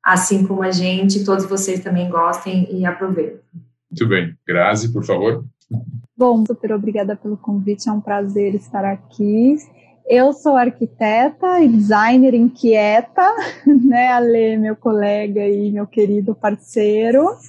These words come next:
Speaker 3: Sou docente no Instituto Europeu de Design, atuo na coordenação da graduação em Design de Produto e Serviço, nos cursos em parceria com a Casa Vogue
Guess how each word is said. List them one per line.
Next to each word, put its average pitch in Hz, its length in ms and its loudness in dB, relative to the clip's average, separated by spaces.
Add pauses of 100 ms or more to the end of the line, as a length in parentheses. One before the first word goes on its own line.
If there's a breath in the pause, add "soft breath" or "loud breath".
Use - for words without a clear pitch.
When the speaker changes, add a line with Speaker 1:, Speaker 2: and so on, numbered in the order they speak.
(120)
Speaker 3:
Sou 269 120 2
docente 277 760 2
no 269 120 6
Instituto 254 400 -4
Europeu 226 400 -2
de 214 120 -2
Design, 220 640 2
atuo 262 300 0
na 240 140 2
coordenação 220 1300 -2 (180)
da 214 100 -2
graduação 214 800 -2
em 208 60 2
Design 202 280 -2
de 190 120 -12
Produto 208 340 -4
e - 60 -20
Serviço, 220 840 0 (400)
nos 233 260 2
cursos 233 460 -2
em 233 140 2
parceria 226 480 0
com - 100 -6
a 214 80 -2
Casa 214 320 -2
Vogue 220 580 0